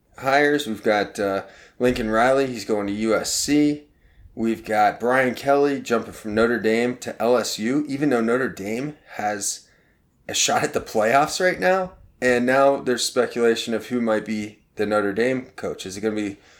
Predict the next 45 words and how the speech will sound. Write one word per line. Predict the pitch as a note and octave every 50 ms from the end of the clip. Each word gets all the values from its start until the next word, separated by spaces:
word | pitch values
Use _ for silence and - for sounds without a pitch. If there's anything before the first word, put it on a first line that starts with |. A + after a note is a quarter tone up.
| - _ _ _ _ _ -
Luke | A2+ B2 A#2+ A#2+
Fickell? | - - - A2+ A#2 - F3 F3+ F#3 F#3 - _ _ _ _ _ _ _ _ -
Would | - A#2+ A2+
he | A2+ B2+ C3
jump | C3 - C#3 C#3 C#3+ C#3 B2+ -
also | A#2+ A2 A2+ A2+ - - D3+ D3
in | D3
the | C#3+
middle | C3 B2+ C3 C3+
of | C3+ B2+ B2
a | A#2+
playoff | - - C3 C3 B2+ B2+ -
run? | C#3 C3+ A#2+ A2 G#2+
I'm | A2 A#2+
not | B2 A#2+ G2+ -
sure, | - - - A2+ G#2+ G#2
and | G2+ G2+
I | G#2 G#2+
don't | G#2+ G2+ F#2+ G2 -
think | - A2 G2 - -
so. | - - F#2+ F2+ F#2+ - - - - - - - _ -
So, | - - B2+ A2+ G#2+ G#2+ - - - - - -
uh, | - A2 A2 G#2+ A2
we've | A2+ A#2 A#2
got | D3+ D3+
a | D#3 D3
lot | C#3 C3+ C#3
to | - C#3
talk | B2 B2 B2 -
about | C3 C3 B2+ B2 - - - -
this | - C3 C3+ C3+ - -
week | C3 C3+ C3 C3 B2+ - - - -
on | A#2+ A#2 A2+ A2+
the | G#2+ G2+
show. | - - - C3 C3 C3 B2+ B2+ B2+ B2 A#2+ B2 - _ _ _ _ _ _ _ _ _ _ _ _ _ _ _ _ -
On | - A2 A2 A2
the | G#2+ G#2+
regular | A#2 B2 B2+ B2+ B2+ B2
show, | A#2+ - - B2 B2
we're | A#2+ A#2 G#2+
gonna | A2+ A2 G#2
talk | G2+ - A#2 A2 A2 A2 -
about, | G#2+ A2 A2 G#2+ G#2+ G#2+ - - - - - - - _ _ _ _ -
uh, | A2 G#2 G2+
the | G2 G#2+